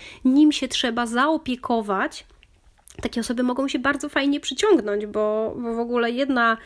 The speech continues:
perfekcjonista, ten, y, odpowiedzialny będzie właśnie robił te mało wdzięczne rzeczy,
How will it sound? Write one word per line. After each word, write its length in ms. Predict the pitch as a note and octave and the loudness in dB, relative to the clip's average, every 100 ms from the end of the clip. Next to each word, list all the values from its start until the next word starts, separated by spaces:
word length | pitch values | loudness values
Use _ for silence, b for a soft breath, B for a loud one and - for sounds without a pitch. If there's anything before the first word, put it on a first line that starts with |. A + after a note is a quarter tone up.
| - | -4
perfekcjonista, 1080 | C4+ - B3+ - A#3 C#4+ E4 - A#3 A3 - | -4 -2 -4 -2 2 2 2 0 -4 -4 -4
ten, 360 | A3+ A3+ - | -6 -4 -6
y, 380 | - - A#2+ B2+ | -8 -8 -6 -6
odpowiedzialny 840 | - - A#3+ A#3 C#4 D4 B3 A#3 A3+ | -8 -6 -2 0 2 2 0 -2 -2
będzie 800 | A3+ A#3 A3+ A3 G#3+ G#3+ G#3+ A3 A3+ | -2 -4 -2 -2 -2 -2 -2 -4 -2
właśnie 600 | A3 G#3+ A#3+ A3+ G#3+ A3 | -4 -4 -4 -4 -2 0
robił 560 | C4 A#3 A3+ A3 A3+ - - | 0 0 -4 -6 -8 -10 -4
te 200 | A3 A3 | -2 0
mało 360 | B3 D4+ B3 | 2 4 2
wdzięczne 520 | A3+ B3 C4+ - A3+ | 0 2 2 2 -2
rzeczy, 540 | A3 B3+ B3 G#3+ G#3+ | 0 -2 -2 -2 -2